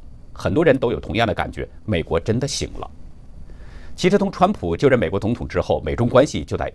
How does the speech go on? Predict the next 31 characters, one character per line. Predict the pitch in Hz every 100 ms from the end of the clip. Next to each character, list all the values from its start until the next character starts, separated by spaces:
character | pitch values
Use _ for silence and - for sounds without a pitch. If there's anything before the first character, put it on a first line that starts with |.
| -
一 | 190
天 | 190 185
天 | 170
变 | 175 151
化 | - -
着， | - - - - -
如 | 113 175
今 | 196 185
正 | 208 151
领 | 101 92 71 65
军 | 123 143 - -
国 | 82 85
际 | - - -
抗 | - - -
击 | 71
中 | 69 69
共。 | - - - - - - - - -
就 | 175
在 | 156
最 | 190
近 | 156
两 | 92 60
天， | 69 - -
仅 | - 214
美 | 226 95
国 | 73 92
就 | 117 131
有 | 73 58 - -
九 | 117 85
连 | 90 107
击。 | 101